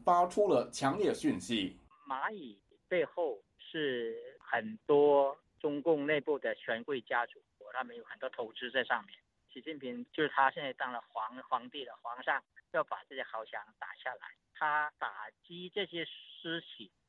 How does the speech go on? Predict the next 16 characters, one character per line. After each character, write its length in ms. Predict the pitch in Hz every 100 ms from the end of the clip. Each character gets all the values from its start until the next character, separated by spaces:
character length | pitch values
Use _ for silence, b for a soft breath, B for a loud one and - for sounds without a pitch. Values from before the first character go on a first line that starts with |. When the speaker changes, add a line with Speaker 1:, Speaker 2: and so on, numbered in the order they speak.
| _
Speaker 2:
然 180 | 135 135
后 200 | 147 156
是 560 | 131 160 143 127 117 135 _ _ _ -
做 160 | 165
大 300 | - 143 131
做 240 | - 160 123
强 260 | - 104 110 -
国 180 | 117 139
企， 300 | - - _ _ -
是 160 | 180
他 240 | 160 143 143 _ -
基 120 | 170 -
本 120 | 107 -
的 120 | 107
国 220 | - 107 113
策。 340 | - 143